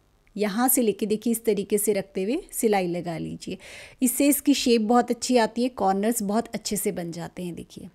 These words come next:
तो ये मैंने सिलाई लगा ली। अब सेम ऐसे ही इस तरफ भी सिलाई लगानी है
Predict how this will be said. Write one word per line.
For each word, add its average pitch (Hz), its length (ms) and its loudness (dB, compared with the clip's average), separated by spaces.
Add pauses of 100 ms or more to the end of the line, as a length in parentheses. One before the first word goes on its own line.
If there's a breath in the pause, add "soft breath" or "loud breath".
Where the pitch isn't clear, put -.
(240)
तो 196 60 0
ये 208 200 2
मैंने 254 220 4
सिलाई 247 320 4
लगा 240 240 2
ली। 226 140 2
अब 226 220 -4
सेम 277 300 4
ऐसे 247 240 2
ही 262 140 4 (160)
इस 214 180 0
तरफ 190 220 0
भी 190 140 -2
सिलाई 220 320 0
लगानी 220 400 0
है 269 140 0